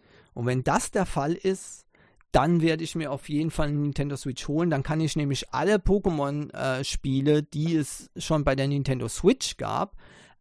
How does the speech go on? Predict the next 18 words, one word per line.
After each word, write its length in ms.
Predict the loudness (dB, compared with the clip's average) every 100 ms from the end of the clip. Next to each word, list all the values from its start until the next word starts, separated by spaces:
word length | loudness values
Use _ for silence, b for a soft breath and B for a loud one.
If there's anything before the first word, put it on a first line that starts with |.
| _
auch 340 | 6 6 6
auf 220 | 4 6
der 120 | 6
Nintendo 400 | 4 0 -2 -2
Switch 320 | -2 -4 -6 -12
zwei, 280 | -8 -2 0
äh, 280 | 2 2 2
Sch-, 200 | -6 -10 -8
Switch 380 | 4 4 4 -4
zwei 340 | -2 0 4
holen. 520 | 2 2 0 -2 -4 -12 B B B B B B 0
Und, 640 | 2 4 2 -2 -6 -6
äh, 200 | -2 -2 0
damit 540 | 0 0 0 -2 -4 -6
ist 240 | -6 -2
das 260 | -2 -2 -2
natürlich 680 | -4 0 0 0 -2 -4
dann 300 | -6 -6 -8